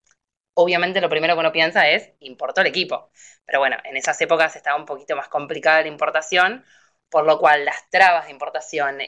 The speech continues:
y, eh, la inviabilidad del proyecto en cuanto a lo que salía,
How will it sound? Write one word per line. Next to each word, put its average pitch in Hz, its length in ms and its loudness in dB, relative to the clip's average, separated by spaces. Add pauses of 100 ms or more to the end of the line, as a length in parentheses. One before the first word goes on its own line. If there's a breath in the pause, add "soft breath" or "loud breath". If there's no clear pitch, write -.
y, 165 380 -2
eh, 123 640 0
la 143 120 0
inviabilidad 139 420 0
del 170 80 2
proyecto 156 360 -2
en 160 80 -2
cuanto 151 400 2
a 151 200 4
lo 147 120 -4
que 135 80 -10
salía, 143 400 0